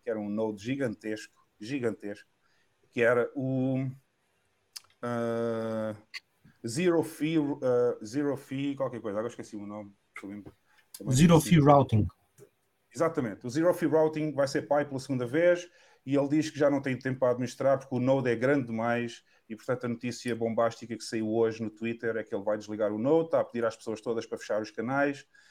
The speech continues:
Speaker 1: e era um node gigantesco, portanto, há muitos canais, ele tinha cerca de, já não me recordo bem, mas acho que andava à volta dos oitocentos canais, talvez,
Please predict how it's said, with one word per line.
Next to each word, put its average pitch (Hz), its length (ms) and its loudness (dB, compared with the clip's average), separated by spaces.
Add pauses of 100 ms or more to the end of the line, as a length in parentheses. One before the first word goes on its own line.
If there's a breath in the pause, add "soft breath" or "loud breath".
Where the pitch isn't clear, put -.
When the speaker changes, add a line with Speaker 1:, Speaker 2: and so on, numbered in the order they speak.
(140)
Speaker 1:
e 120 100 0
era 131 120 4
um 127 120 0
node 127 300 0
gigantesco, 113 600 -4
portanto, 110 400 -6 (480)
há 107 120 2
muitos 135 280 0
canais, 120 460 -2
ele 113 120 -2
tinha 117 280 -6
cerca 107 480 -6
de, 113 260 -6
já 113 140 -4
não 117 120 -4
me 104 200 -12 (120)
recordo 107 320 -2
bem, 123 360 2
mas 113 140 -4
acho 117 180 -4
que 117 60 -12
andava 113 280 -2
à 107 40 -2
volta 113 280 -2
dos 104 160 -10
oitocentos 113 540 -6
canais, 110 420 -8
talvez, 110 420 -6